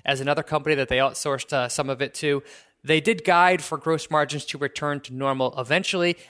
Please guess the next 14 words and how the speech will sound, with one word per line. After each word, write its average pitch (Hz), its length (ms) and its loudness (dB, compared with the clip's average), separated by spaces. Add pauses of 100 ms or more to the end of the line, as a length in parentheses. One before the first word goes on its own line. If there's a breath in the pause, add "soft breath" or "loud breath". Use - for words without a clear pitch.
(100)
as 135 280 0
they 143 140 2
continue 139 540 -6
to 131 300 -6
invest 131 420 -2
in 131 60 -6
their 123 100 -2
platform 123 500 -2
and 117 100 -8
build 123 160 -2
it 123 100 0
out, 123 240 2
but - 100 -14
still 196 400 2